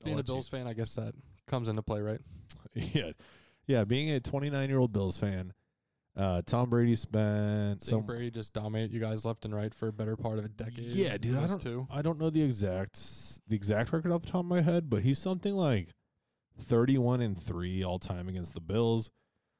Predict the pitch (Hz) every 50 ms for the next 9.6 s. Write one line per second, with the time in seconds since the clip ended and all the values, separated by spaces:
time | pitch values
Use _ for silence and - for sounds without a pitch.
0 | _ _ - - 117 120 127 135 151 165 147 113 - 113 110 110 120 113 - 123
1 | 120 110 101 101 104 110 113 120 117 - - 101 95 - - 101 104 101 107 104
2 | - 117 110 107 98 95 95 101 104 104 98 95 87 85 82 - 90 87 87 90
3 | 90 92 101 117 120 - - 123 120 120 123 120 - _ _ _ _ _ _ _
4 | _ _ _ _ _ - 113 113 110 107 107 110 107 82 110 123 135 131 - 160
5 | 151 143 131 117 120 123 120 120 113 104 98 98 107 104 101 98 98 98 95 90
6 | 87 - - _ _ _ _ _ _ _ _ _ _ _ _ _ - - _ _
7 | - - - - - - 120 147 185 220 - - - - _ _ _ _ _ _
8 | _ _ _ _ _ _ _ _ _ 120 123 147 170 170 - - 117 123 131 147
9 | 143 127 - 117 113 120 135 143 156 160 160 170